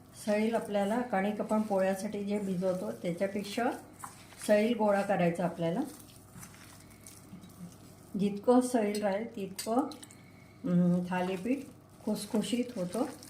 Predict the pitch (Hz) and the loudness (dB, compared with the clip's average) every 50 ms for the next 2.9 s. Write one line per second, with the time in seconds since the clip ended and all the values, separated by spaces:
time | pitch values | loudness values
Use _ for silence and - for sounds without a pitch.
0 | - - - - - - - - - - - - - 202 196 202 202 196 196 196 | -20 -20 -20 -20 -20 -20 -20 -20 -20 -20 -20 -12 -4 0 4 4 4 4 4 2
1 | 196 202 220 226 220 226 202 185 196 202 202 196 202 208 208 240 294 - - - | 2 4 4 4 4 4 2 0 0 0 0 0 0 0 2 2 2 0 -2 -10
2 | - - - - 180 175 220 226 233 233 226 - 220 202 196 208 254 | -16 -12 -6 -4 -2 0 0 2 2 0 0 -2 -4 -2 0 2 0